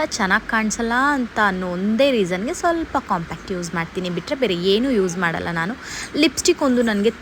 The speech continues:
ತುಂಬ ಇಷ್ಟ, ಯಾವಾಗಲೂ ಬೇಕೇ ಬೇಕು. ಅದನ್ನು ಯೂಸ್ ಮಾಡಿ ಮಾಡಿನೇ ನನ್ನ ಲಿಪ್ಸ್ ಬ್ಲ್ಯಾಕ್ ಆಗಿಬಿಟ್ಟಿದೆ. ಯಾರೂ ಅದನ್ನು ಯೂಸ್ ಮಾಡೋದಕ್ಕೆ ಹೋಗಬೇಡಿ ಜಾಸ್ತಿ.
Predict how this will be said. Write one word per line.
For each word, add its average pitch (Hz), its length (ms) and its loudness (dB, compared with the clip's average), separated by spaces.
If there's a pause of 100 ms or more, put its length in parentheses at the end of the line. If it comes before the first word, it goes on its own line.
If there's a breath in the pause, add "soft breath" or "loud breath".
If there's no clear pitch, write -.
(120)
ತುಂಬ 202 300 2
ಇಷ್ಟ, 190 300 0
ಯಾವಾಗಲೂ 180 460 0
ಬೇಕೇ 175 380 0
ಬೇಕು. 175 440 -4
ಅದನ್ನು 185 300 0
ಯೂಸ್ 190 300 0
ಮಾಡಿ 180 300 4
ಮಾಡಿನೇ 208 460 4
ನನ್ನ 180 220 -4
ಲಿಪ್ಸ್ 190 320 -2
ಬ್ಲ್ಯಾಕ್ 165 400 0
ಆಗಿಬಿಟ್ಟಿದೆ. 180 580 -4
ಯಾರೂ 175 260 0
ಅದನ್ನು 185 380 -4
ಯೂಸ್ 175 200 0
ಮಾಡೋದಕ್ಕೆ 185 520 -2
ಹೋಗಬೇಡಿ 220 420 4
ಜಾಸ್ತಿ. 180 520 -2